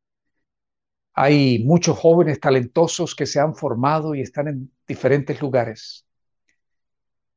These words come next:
Y uno de los descendientes de Jeremías,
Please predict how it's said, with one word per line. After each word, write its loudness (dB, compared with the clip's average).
Y -4
uno 4
de 4
los 2
descendientes -4
de -2
Jeremías, -4